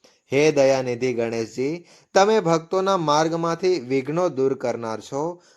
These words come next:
દુષ્ટોનો નાશ કરનાર છો અને રિદ્ધિ સિદ્ધિ આપનાર છો.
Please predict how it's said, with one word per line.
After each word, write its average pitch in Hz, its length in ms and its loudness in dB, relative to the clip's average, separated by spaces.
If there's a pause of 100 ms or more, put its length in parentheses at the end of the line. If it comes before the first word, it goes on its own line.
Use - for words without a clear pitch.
દુષ્ટોનો 196 600 2
નાશ 147 380 -2
કરનાર 156 420 -4
છો 160 440 -12 (200)
અને 202 320 0
રિદ્ધિ 147 360 0
સિદ્ધિ 190 400 -6
આપનાર 120 580 -4
છો. 101 340 -14